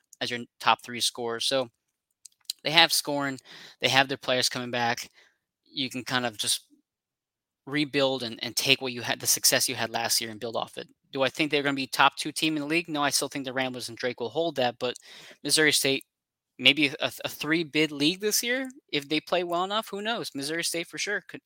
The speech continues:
could make that to, could make that conversation. And then Northern Iowa, you have to look at Nor-, Northern Iowa's, but, uh, great, great player, A J Green.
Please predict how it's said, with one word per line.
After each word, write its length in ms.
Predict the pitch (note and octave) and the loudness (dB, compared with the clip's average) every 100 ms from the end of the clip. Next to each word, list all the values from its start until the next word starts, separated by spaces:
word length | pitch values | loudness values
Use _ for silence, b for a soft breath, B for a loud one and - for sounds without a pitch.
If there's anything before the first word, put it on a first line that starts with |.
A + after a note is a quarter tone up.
| - | -10
could 120 | D3+ | -4
make 240 | D3 D#3 | 0 0
that 200 | D#3 C#3+ - B B B - | 2 0 -2 B B B -12
to, 120 | C#3+ - | -12 -6
could 100 | D#3 | -4
make 220 | D3 D3+ - | 2 0 2
that 160 | D3 | 0
conversation. 580 | - D3 C#3 D3+ - - - b b b | 2 -2 -2 -2 -2 -6 -12 b b b
And 80 | C3+ | 0
then 100 | D#3 | 4
Northern 260 | D#3 D#3+ C#3+ | 4 4 6
Iowa, 400 | D3+ D3+ A#2 G#2+ _ _ _ | 4 4 0 -8 _ _ _
you 140 | C#3 C3+ | -16 2
have 200 | D3 D3 | 4 4
to 60 | D3 | 2
look 140 | D3 | -6
at 60 | C3+ | -4
Nor-, 160 | B2+ C3 | -6 -6
Northern 300 | C3+ C3 B2+ | -4 -2 0
Iowa's, 520 | B2 B2+ B2+ A#2+ - B B B - | 0 0 -2 -2 -2 B B B -6
but, 140 | C3 - | -6 0
uh, 220 | A#2 A2 - _ | 2 2 -2 _
great, 380 | - C#3 - A#2+ - | 0 0 0 -12 -2
great 220 | C#3+ C#3+ | -2 0
player, 320 | C3+ B2 A#2 - | 0 0 2 0
A 120 | C3 | 0
J 160 | B2+ | -2
Green. 380 | A#2 B2 B2 G#2+ | -6 -8 -8 -10